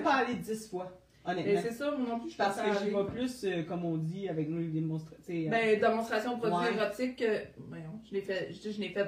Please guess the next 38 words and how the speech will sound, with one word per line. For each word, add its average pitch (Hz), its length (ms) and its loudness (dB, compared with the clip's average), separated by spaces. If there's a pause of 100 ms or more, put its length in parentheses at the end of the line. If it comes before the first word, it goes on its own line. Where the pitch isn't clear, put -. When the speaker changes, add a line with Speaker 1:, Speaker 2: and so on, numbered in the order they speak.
(100)
Speaker 1:
beaucoup 262 340 -12
des 233 120 -4
démonstrations 214 480 -2
de 214 60 -6
produits 208 240 -2
érotiques, 202 480 -4
euh, 185 400 -2
j'ai, 180 760 -8 (320)
j'ai 185 160 -4
acheté 175 280 -4
beaucoup 240 440 -4
en 226 160 2
ligne 226 280 0
avec, 196 280 -4
euh, 185 240 0
tu - 60 -14
sais, 202 360 -2
avec 180 300 -6
la, 170 140 -4
ben, 165 260 -6 (140)
Speaker 2:
<laughs> - 60 -6 (920)
Je, - 140 -8 (180)
je - 380 -10
passe 196 300 -2
pour 165 100 -6
une 160 180 -4 (220)
crise - 320 -16 (100)
de 165 60 -2
vieille 156 260 0
cochonne. 160 380 -8 (340)
Mais 269 120 6
ça 285 180 4 (180)
<laughs> 311 640 6 (1500)
Mais 247 280 6
non, 285 260 8
c'est 240 140 -2
ça 339 160 6
l'affaire, 302 420 4